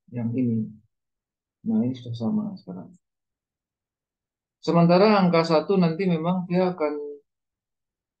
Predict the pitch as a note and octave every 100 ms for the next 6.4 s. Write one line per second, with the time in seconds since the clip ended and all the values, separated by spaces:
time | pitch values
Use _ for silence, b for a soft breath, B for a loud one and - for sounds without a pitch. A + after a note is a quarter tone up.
0 | _ - C#3+ C#3+ C#3+ C#3 - E3+ E3+ C#3
1 | B2 C3+ B2+ B2 - - _ _ _ _
2 | _ _ - C#3+ C#3+ D#3+ F3+ C#3+ B2+ C3
3 | D3+ D3 C3 B2+ B2 G#2+ A#2 _ _ -
4 | A#2+ B2 B2 B2 A#2+ A#2 A#2 - _ _
5 | _ _ _ _ _ _ _ _ _ _
6 | _ _ B2+ B2+